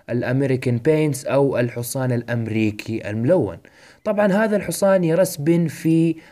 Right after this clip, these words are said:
ال-، المخيمات حق الأعداء أو أي مخيم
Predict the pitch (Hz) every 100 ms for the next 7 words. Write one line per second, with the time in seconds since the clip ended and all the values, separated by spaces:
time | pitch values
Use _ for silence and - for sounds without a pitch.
0 | - 127 127 123 117 110 107 120 - 113
1 | 113 117 135 196 196 180 180 180 175 135
2 | 147 135 131 127 127 147 127 127 127 185
3 | 175 147 135 160 151 151